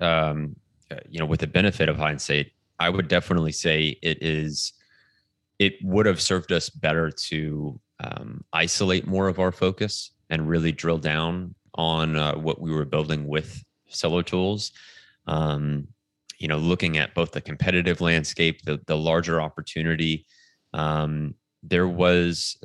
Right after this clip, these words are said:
there was so much potential, kind of built up potential as this, uh, as this space, Amazon, F B A, all, all of the, um,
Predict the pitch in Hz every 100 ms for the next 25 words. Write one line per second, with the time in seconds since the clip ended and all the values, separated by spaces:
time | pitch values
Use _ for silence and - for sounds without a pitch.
0 | - - 85 90 85 - 95 98 92 -
1 | - 85 - 87 - 69 73 _ - 82
2 | 76 - 90 - - - - 85 - 76
3 | 71 - - _ _ 76 76 - 82 -
4 | - - - 71 76 73 69 - 80 87
5 | 80 - 87 85 73 - - - - 87
6 | 90 82 80 76 82 - 82 82 80 82
7 | 87 80 90 90 82 78 78 76 76 _
8 | - _ _ - 76 76 73 71 73 71